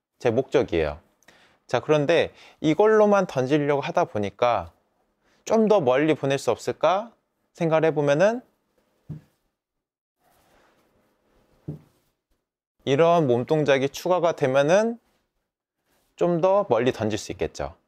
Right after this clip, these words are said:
그런데 제 목적은 던지는 게 목적이에요. 이걸 던질 줄 알아야,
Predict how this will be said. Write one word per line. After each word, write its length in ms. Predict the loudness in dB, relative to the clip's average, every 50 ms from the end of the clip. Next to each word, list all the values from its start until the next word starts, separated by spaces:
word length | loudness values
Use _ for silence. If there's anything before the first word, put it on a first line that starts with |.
| _ _ _
그런데 540 | _ -4 -4 -2 0 0 0 0 0 -4 -8 _ _ _ -4
제 160 | 0 0 0
목적은 840 | 2 0 -2 -2 _ -2 0 0 2 2 2 2 2 0 -2 -6 -10 _ _
던지는 540 | -10 -4 -2 -2 0 0 2 2 2 2 2
게 100 | 0 0
목적이에요. 840 | 0 -2 -2 -2 -2 -2 -2 -2 -2 0 0 2 0 0 -2 -6 -10 -16 _ _ -6
이걸 340 | -2 0 2 2 2 0
던질 440 | -2 -4 -4 -2 0 2 0 0 0
줄 360 | 0 0 2 2 2 0 -2 -8 _ _ _ -2
알아야, 480 | -2 0 2 2 2 0 0 -2 -4